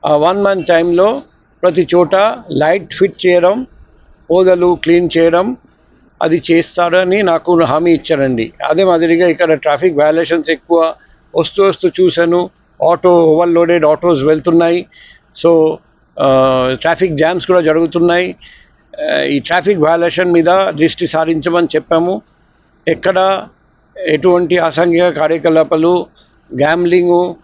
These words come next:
ఆ, ఓపెన్ డ్రింకింగ్, ప్రాస్టిట్యూషన్, ఇవన్నీ పూర్తిగా అరికట్టాలి.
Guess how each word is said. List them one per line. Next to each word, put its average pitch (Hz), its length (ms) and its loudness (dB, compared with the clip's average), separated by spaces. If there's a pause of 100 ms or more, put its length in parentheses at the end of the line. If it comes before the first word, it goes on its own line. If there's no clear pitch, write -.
(360)
ఆ, 143 60 -2 (1080)
ఓపెన్ 175 300 -2
డ్రింకింగ్, 175 520 0 (320)
ప్రాస్టిట్యూషన్, 175 640 0 (160)
ఇవన్నీ 160 520 2
పూర్తిగా 160 580 0
అరికట్టాలి. 180 720 -2